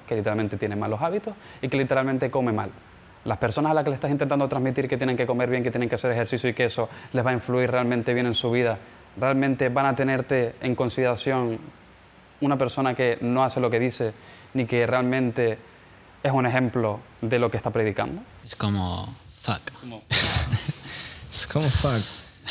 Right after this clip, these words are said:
Speaker 3: Sí, es que sí, es muy importante los ejemplos también por, por uno mismo, ¿no? En plan, ya fuera de lo de los demás,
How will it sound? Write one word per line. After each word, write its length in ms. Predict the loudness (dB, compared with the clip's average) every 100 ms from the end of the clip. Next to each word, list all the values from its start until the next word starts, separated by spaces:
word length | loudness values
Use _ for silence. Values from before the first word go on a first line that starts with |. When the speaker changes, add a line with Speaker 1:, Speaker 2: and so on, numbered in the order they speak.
| -2
Speaker 3:
Sí, 260 | 2 2 0 -4 -20 _ -4
es 120 | -2
que 440 | 4 6 8 8 6 2 -10 -18 -16 -16 -16 -18 -20 -20 _ _ -20 -20 0
sí, 320 | 4 6 4
es 100 | 4
muy 140 | 6 8
importante 360 | 8 8 8
los 180 | 8 6
ejemplos 320 | 8 6 6
también 320 | 6 6 8 8
por, 340 | 6 6 6
por 160 | 4 6
uno 200 | 8 8
mismo, 280 | 8 8 6
¿no? 160 | 6
En 100 | 4
plan, 220 | 4 6 6
ya 160 | 4
fuera 220 | 4 4 4
de 100 | 6
lo 120 | 6
de 80 | 6
los 120 | 4
demás, 300 | 4 4